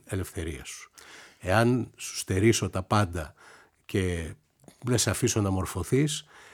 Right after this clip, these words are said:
τι ευθύνη έχεις για το αν μορφώθηκες ή όχι; Έχεις την ευθύνη το να πάρεις τα όπλα και να αγωνιστείς όντας αμόρφωτος; Αδύνατο να συμβεί αυτό. Θα είσαι και πιο υποταγμένος.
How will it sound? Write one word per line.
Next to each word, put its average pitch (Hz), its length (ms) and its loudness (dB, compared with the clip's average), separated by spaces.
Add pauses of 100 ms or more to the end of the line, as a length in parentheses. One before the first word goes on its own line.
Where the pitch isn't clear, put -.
(300)
τι - 140 6
ευθύνη 98 400 4
έχεις 87 340 -2
για 90 180 -2
το 87 120 -4
αν 90 100 0
μορφώθηκες - 640 -4
ή 82 100 -10
όχι; - 360 -16 (1500)
Έχεις - 280 0
την 98 100 -2
ευθύνη 127 400 4
το 123 100 0
να 110 100 2
πάρεις 113 200 4
τα - 120 0
όπλα 107 260 4
και 101 80 0
να 90 80 0
αγωνιστείς 87 640 2 (300)
όντας 110 420 2
αμόρφωτος; 101 760 -2 (280)
Αδύνατο - 500 0
να 80 120 -8
συμβεί 80 280 -8
αυτό. - 340 -18 (360)
Θα - 140 -6
είσαι 147 260 0
και 147 120 -4
πιο - 180 0
υποταγμένος. 117 840 0